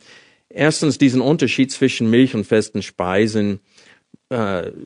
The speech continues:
Paulus machte deutlich damit, dass sie, äh, wie gesagt, nicht gewachsen sind,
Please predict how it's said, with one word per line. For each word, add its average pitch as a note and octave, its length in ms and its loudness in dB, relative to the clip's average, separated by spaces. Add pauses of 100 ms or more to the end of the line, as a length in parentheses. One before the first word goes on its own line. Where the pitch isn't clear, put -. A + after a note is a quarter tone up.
(340)
Paulus B2 400 2
machte A2+ 340 -2
deutlich A2 520 2
damit, G#2 600 -2
dass G#2+ 260 -2
sie, A2+ 340 0 (720)
äh, G2 380 -14 (640)
wie B2+ 100 -8
gesagt, G#2+ 420 -2
nicht A#2+ 240 0
gewachsen G#2+ 540 0
sind, D#2+ 260 -16